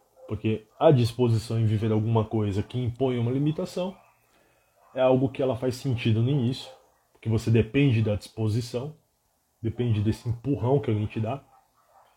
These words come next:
E depois, quando que aquela pessoa não tá mais presente, aquele ânimo não está mais presente, aquela ideia de corpo a ser atingida não está mais presente, você simplesmente esquece o que tem que ser feito. Então, uma das coisas que eu faço é trabalhar em pequenas partes, né? Então,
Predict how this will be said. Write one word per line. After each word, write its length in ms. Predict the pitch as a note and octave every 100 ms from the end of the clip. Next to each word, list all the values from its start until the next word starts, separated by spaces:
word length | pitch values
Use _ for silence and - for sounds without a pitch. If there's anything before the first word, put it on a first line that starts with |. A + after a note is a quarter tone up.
| _ _ _ _ _ -
E 40 | F3
depois, 340 | G3 A#2+ A#2
quando 140 | A#2+
que 80 | A#2
aquela 180 | A2 G2
pessoa 260 | - G#2 A2
não 80 |
tá 80 | G#2+
mais 140 | A#2+ B2+
presente, 500 | F#3 G#3+ F#3+ G#3+ -
aquele 320 | B2 A#2 A#2
ânimo 420 | C3 C3 A2 G2
não 80 | F#2+
está 180 | F2+ F#2+
mais 160 | G2+
presente, 520 | - D#3+ B2 D#3 D#3+ _ _ _ -
aquela 280 | F#2+ G#2+
ideia 360 | A2 A2 A2 A2
de 120 | G#2+
corpo 300 | - A2+ A2+
a 40 | A2
ser 120 | G#2+
atingida 440 | - A#2 G2+ G#2
não 100 | G#2+
está 180 | G2+ G2
mais 160 | G2+ F#2
presente, 500 | D3+ D3+ F#3+ A3+ - _ _ _ -
você 220 | B2 D#3
simplesmente 500 | - D3+ D3 B2 A#2+
esquece 540 | - - G#2+ - - _
o 60 | A2+
que 80 | -
tem 100 | G2
que 60 |
ser 100 | -
feito. 240 | A2+ F#2 - _ _ _ _ - _ _ _ - -
Então, 180 | B2 A#2+
uma 140 | C#3+
das 160 | C#3 B2
coisas 220 | B2+ A#2
que 60 | D#3+
eu 40 |
faço 320 | D3+ C3 C3
é 20 |
trabalhar 420 | A#2 A#2+ A#2 G#2+ A#2
em 80 |
pequenas 360 | A#2 G#2+ A#2 A#2
partes, 640 | - G#2 G#2+ - - - - _ _ -
né? 120 | A2+ -
Então, 260 | - B2+